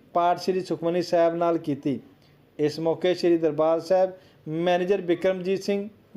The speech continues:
ਜੈ ਸਿੰਘ, ਹੈੱਡ ਗ੍ਰੰਥੀ ਗਿਆਨੀ ਗੁਰਵਿੰਦਰ ਸਿੰਘ, ਬਾਬਾ ਹਰਮਿੰਦਰ ਸਿੰਘ,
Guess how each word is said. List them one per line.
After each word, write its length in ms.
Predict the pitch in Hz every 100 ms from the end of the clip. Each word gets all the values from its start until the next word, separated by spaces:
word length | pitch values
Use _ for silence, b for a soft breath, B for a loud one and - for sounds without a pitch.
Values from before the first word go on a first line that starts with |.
| 135
ਜੈ 320 | 139 170 180
ਸਿੰਘ, 300 | 185 196 202 196 b b b -
ਹੈੱਡ 240 | 220 220
ਗ੍ਰੰਥੀ 380 | 233 233 226 240
ਗਿਆਨੀ 340 | 196 185 196
ਗੁਰਵਿੰਦਰ 480 | 185 175 160 160 180
ਸਿੰਘ, 260 | 180 208 202 - b b b
ਬਾਬਾ 440 | 143 151 185 190 190
ਹਰਮਿੰਦਰ 540 | 190 180 170 165 180
ਸਿੰਘ, 280 | 175 208